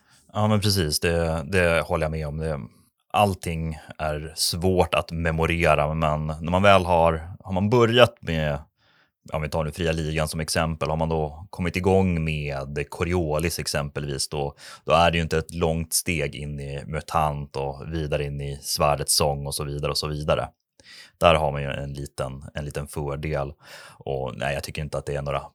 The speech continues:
problem att, eh, kolla upp regler under spelet om det är av,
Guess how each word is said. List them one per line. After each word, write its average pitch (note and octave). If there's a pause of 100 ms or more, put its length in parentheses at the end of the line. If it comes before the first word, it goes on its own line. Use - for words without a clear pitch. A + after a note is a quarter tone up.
(100)
problem D#2
att, C#2+ (320)
eh, C2+ (380)
kolla D2+
upp -
regler D2+
under D2
spelet D#2
om D2
det C#2
är C2+
av, C2